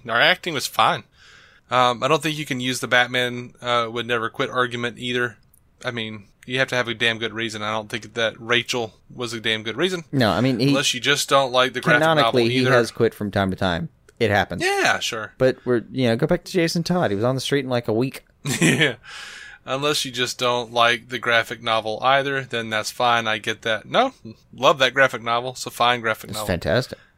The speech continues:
Speaker 2: I mean, Nightfall is a
Speaker 1: Redefined
Speaker 2: great
Speaker 1: the
Speaker 2: story,
Speaker 1: character
Speaker 2: too.
Speaker 1: for
Speaker 2: It, it's nothing against that.
Speaker 1: several generations, yeah.
Speaker 2: And, you know, great shout out to the broken back and everything. It's just not,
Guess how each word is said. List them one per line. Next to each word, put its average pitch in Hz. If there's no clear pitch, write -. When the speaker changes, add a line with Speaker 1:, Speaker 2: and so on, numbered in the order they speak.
Speaker 2:
I 120
mean, 113
Nightfall 127
is 92
a -
Speaker 1:
Redefined 95
Speaker 2:
great 123
Speaker 1:
the 120
Speaker 2:
story, 98
Speaker 1:
character 120
Speaker 2:
too. 165
Speaker 1:
for 117
Speaker 2:
It, 113
it's -
nothing 160
against 117
that. 151
Speaker 1:
several 143
generations, 117
yeah. 139
Speaker 2:
And, 156
you 151
know, 143
great 135
shout 139
out 143
to -
the 139
broken 131
back 147
and 156
everything. 104
It's 87
just -
not, 107